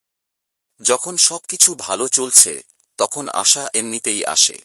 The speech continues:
কিন্তু খারাপ অবস্থায় আশা করতে পারলেই আশার আসল ক্ষমতা টের পাওয়া যায়। সাফল্যের আগুন একা একা জ্বলে না। এটা তোমাকে নিজ হাতে জ্বালাতে হবে।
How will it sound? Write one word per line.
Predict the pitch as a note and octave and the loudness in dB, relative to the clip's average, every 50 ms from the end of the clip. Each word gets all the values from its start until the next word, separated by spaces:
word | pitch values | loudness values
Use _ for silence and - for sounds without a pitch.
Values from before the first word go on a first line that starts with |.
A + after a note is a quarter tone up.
| _ _ _ _ _ _ _ _ _ _ _ _ _ _ _ _ - | _ _ _ _ _ _ _ _ _ _ _ _ _ _ _ _ -8
কিন্তু | - D#3+ D#3 - D#3+ D#3 | -4 -4 -2 -2 -2 -2
খারাপ | - - - C3+ D3 E3+ F3 - | -2 -2 0 0 0 0 0 0
অবস্থায় | - - A#2+ G#2 C3 - - - B2+ A#2 G#2+ | -2 -2 0 2 4 4 4 2 0 -2 0
আশা | C2+ D2 F#2 - D#3 C#3+ | 0 2 2 2 2 0
করতে | - C3+ A#2+ - - B2+ | -2 -6 -6 -4 -4 -2
পারলেই | - G#2 F#2+ G#2+ A2+ G2+ G2+ G2+ - | 0 0 0 0 0 -2 -4 -4 -2
আশার | - E2 F#2 - - A#2 A2 - | -2 -2 0 0 0 -2 -2 -4
আসল | - F#2 - - - A#2+ A#2 | -2 0 0 0 0 -2 -4
ক্ষমতা | A#2 - - G#2+ G2 G#2 - - F#2+ | -8 -8 -8 -6 -6 -6 -4 -2 -2
টের | - - F#2+ F2 | -2 -2 -4 -4
পাওয়া | - - D#2+ D#2 D2+ | -2 -2 -2 0 -2
যায়। | D2+ C#2+ C#2 C2 C2 - _ _ _ _ _ _ _ _ _ _ _ _ _ _ _ _ _ _ - | -2 -4 -6 -6 -8 -12 _ _ _ _ _ _ _ _ _ _ _ _ _ _ _ _ _ _ 6
সাফল্যের | - - C#3+ C#3+ - - D#3+ F3 E3+ E3+ F3 F3+ - | 6 6 6 6 2 0 0 0 2 2 2 2 2
আগুন | - - G#2+ A#2 A#2 C3 D#3 E3 D3+ | 2 0 0 0 -2 -6 -10 -8 -6
একা | - - A#2 - B2+ G#2+ | -6 -6 -4 -2 -2 -2
একা | F2+ G#2 - A#2+ A2+ | -2 -2 -4 -6 -6
জ্বলে | F#2 G2+ F#2 F#2 E2+ E2 | -4 -4 -4 -4 -6 -6
না। | D2+ D2 D2 _ _ _ _ _ _ _ _ _ _ _ _ _ _ _ _ _ _ _ | -8 -12 -14 _ _ _ _ _ _ _ _ _ _ _ _ _ _ _ _ _ _ _
এটা | - - - D#3+ D3+ | -4 -2 0 -2 -2
তোমাকে | - D#3 D3+ D#3+ E3+ - F#3 D#3+ | -2 -2 -4 -4 -4 -4 -4 -6
নিজ | C#3 B2 A#2+ A#2 - | -4 -2 0 0 0
হাতে | D#3 - C3 B2+ - C3 A#2 | 0 0 -4 -4 -4 -4 0
জ্বালাতে | - G2 F2 E2+ F#2 - - F#2 | 0 2 2 2 0 -2 -6 -10
হবে। | E2 D#2+ C#2+ C2+ B1 | -12 -12 -14 -14 -16